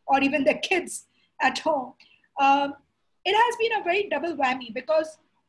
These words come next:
the, the household discipline or the, uh, gadgets and the appliances at home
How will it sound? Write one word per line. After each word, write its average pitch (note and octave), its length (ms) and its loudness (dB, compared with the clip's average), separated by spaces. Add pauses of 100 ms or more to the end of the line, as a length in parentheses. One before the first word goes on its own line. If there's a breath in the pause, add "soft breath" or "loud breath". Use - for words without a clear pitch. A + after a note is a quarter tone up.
(200)
the, D4 320 2 (580)
the C#4+ 160 -2
household E4+ 680 2 (260)
discipline C#4+ 720 -2 (440)
or C#4+ 400 0
the, D4+ 520 -4
uh, C4 300 -2 (100)
gadgets D4+ 560 0 (120)
and D4+ 220 -2
the E4 80 0
appliances C#4+ 880 -2
at C4+ 220 -4
home C4+ 340 -2